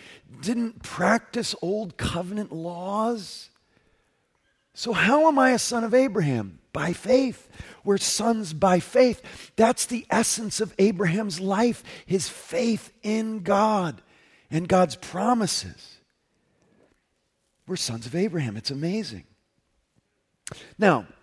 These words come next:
this is all completely meaningless to you if you don't think you need justification. <laughs> See, the d-, big debate in the Reformation that happened five hundred years ago is, are we saved by faith or by faith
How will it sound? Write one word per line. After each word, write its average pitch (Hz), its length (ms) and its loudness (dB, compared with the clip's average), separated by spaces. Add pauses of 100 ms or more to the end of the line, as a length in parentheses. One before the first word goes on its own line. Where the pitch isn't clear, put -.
(680)
this - 180 -4
is 233 100 -6
all 180 140 6
completely 151 520 0
meaningless 110 580 -2
to 82 100 -12
you 90 300 -10 (680)
if 156 220 2
you 180 80 -2
don't 190 180 2
think 185 220 -2
you 185 100 -10
need 190 260 -6
justification. - 840 -8 (560)
<laughs> - 80 -16 (400)
See, 214 140 -4
the 202 80 4
d-, 254 260 2
big 233 200 4
debate 202 440 10
in 185 140 2
the 175 80 4
Reformation 175 760 6
that 170 100 8
happened 165 280 8
five 165 260 10
hundred 151 280 0
years 156 280 4
ago 165 320 2 (280)
is, 190 160 2
are 381 280 6
we 349 140 8
saved 214 480 10
by 135 180 8
faith - 800 4 (720)
or 220 440 12
by 170 340 10 (180)
faith 135 760 4